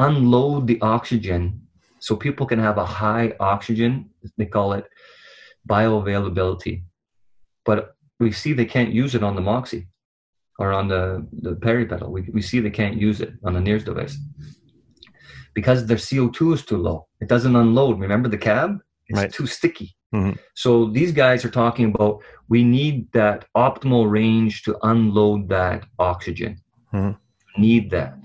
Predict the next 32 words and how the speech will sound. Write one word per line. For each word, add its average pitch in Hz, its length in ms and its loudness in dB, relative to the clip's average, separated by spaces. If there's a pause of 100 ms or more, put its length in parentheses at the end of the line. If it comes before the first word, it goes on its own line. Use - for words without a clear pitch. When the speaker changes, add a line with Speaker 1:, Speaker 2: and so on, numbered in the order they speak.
(1120)
Speaker 1:
Where 110 220 0
I'm 143 220 2
talking 110 420 0
about 92 360 0
with 92 140 -4
the - 160 -6
athlete, 107 520 -2
we've 127 200 2
already 127 300 2
trained 117 340 2
that. 80 180 -6 (520)
We 110 80 2 (120)
already 123 320 2
have 110 400 -2
that 101 360 -4
range. 82 400 -8
They're 113 240 0
already 113 640 2 (600)
very, 117 520 4 (220)
uh, 92 320 -4 (760)
they're 113 220 2
in, 135 220 4
they 127 80 4
have 131 160 4
that 123 200 2
range 120 460 4
now 107 400 2
that 98 340 -2
they 101 160 0
can 101 280 -4 (100)
unload 107 840 2 (500)
oxygen, 98 720 -4